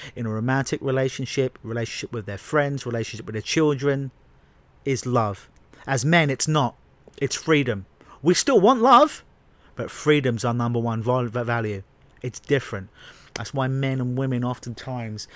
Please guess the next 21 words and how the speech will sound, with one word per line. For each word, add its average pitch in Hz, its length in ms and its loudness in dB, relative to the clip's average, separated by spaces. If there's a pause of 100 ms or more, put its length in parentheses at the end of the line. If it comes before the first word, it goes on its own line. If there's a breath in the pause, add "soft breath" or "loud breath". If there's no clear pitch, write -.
(140 loud breath)
have 131 240 -6
problems 131 520 -2
in 131 200 -4
communicating 127 720 -4
with 107 120 -6
one 110 140 -6
another, 104 400 -8 (300 loud breath)
'cause 127 200 -6
we 123 100 -4
both, 131 440 -2
on 120 140 -10
some 135 260 -2
level, 127 300 0
want 117 180 -4
completely 135 400 -2
different 123 300 -4
things 143 320 -4
as 120 40 -4
our 117 140 -2
highest 123 320 -2
value, 139 380 0